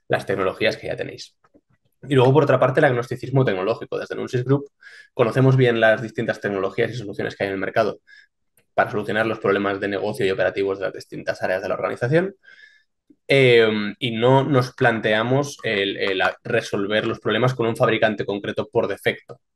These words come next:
sino que somos agnósticos en este sentido y os recomendamos soluciones globales para luego ya aterrizarlas en fabricantes,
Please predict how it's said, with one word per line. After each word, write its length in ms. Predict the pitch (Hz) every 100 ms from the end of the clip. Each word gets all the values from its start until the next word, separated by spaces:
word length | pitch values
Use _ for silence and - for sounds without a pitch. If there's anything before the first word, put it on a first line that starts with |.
| _
sino 260 | - 104 98
que 60 |
somos 300 | - 101 104
agnósticos 580 | 101 107 113 113 - 101
en 60 | 101
este 160 | 101 123
sentido 320 | 113 139 170
y 60 |
os 80 | 131
recomendamos 540 | 95 87 95 101 101 -
soluciones 800 | 107 101 - 120 127 131 - _ _
globales 540 | 143 127 131 170 208 -
para 200 | - 98
luego 220 | 95 101
ya 100 | 104
aterrizarlas 640 | 110 127 123 127 127 95 -
en 100 | 95
fabricantes, 640 | 95 98 95 - _